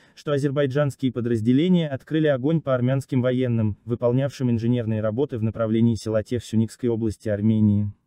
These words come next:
Применялись также минометы. По данным оборонного ведомства, с армянской стороны погибли четверо и еще шестеро получили ранения.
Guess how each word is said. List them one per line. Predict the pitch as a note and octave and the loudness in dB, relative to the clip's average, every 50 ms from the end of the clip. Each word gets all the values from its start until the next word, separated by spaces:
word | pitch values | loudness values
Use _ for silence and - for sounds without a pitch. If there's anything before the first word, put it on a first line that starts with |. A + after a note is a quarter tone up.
| _ _ | _ _
Применялись | - C3 C#3+ D3 D3 D3 D#3 F#3 G3+ F3 - | 0 2 2 4 2 2 0 0 -2 -4 -4
также | - - C3+ C3 C3 C#3 | -2 -2 -2 -2 0 0
минометы. | C#3 D3 C#3 C#3 C3 B2 A2 G2+ F#2+ - G#2 G#2 G2+ - _ _ _ | 0 2 2 2 2 2 0 0 -4 -6 -8 -8 -10 -12 _ _ _
По | - A#2+ | 0 0
данным | A2 A2 C#3+ D#3 D3+ C#3+ C#3 C3+ B2+ B2+ | 2 4 4 4 4 2 2 2 0 -2
оборонного | A#2+ A#2+ B2+ C3 C#3 C#3 C#3 C#3 C3 C3 | -2 -2 0 0 0 0 0 0 0 0
ведомства, | B2 C3 D3 D3+ D3 C3 A#2+ - - B2 B2 A#2+ - _ _ _ _ _ | 0 0 0 0 0 -2 -4 -6 -6 -6 -6 -6 -6 _ _ _ _ _
с | - - | -2 -2
армянской | D#3 D#3 E3 F#3 G3+ F#3+ - - G3 | 0 2 2 2 0 0 -2 -6 -8
стороны | - - F3 E3+ F3 F#3 G3 | -4 -2 -2 0 0 0 -2
погибли | E3 - D3+ C3 C3+ D3 B2+ C3 B2 | -2 -4 -4 -2 0 0 2 0 0
четверо | - - - F3 F3+ - D3 D3 C#3 | 0 -2 -4 -4 -2 -2 -2 -2 0
и | C3 | 0
еще | C3 C3 - - - D#3 | 0 -2 -4 -4 -8 -8
шестеро | C#3+ - - D#3 C#3 - - C3 B2 | -8 -6 -8 -10 -8 -8 -8 -8 -6
получили | A2+ B2 B2 B2 - - B2+ A#2 | -4 -2 -2 -2 -2 -2 -2 -2
ранения. | A#2 A#2 B2 C3 C3+ C3+ B2 A#2+ A2 A2 G2+ G#2 G#2 | 0 0 2 2 2 4 4 4 2 2 0 -2 -4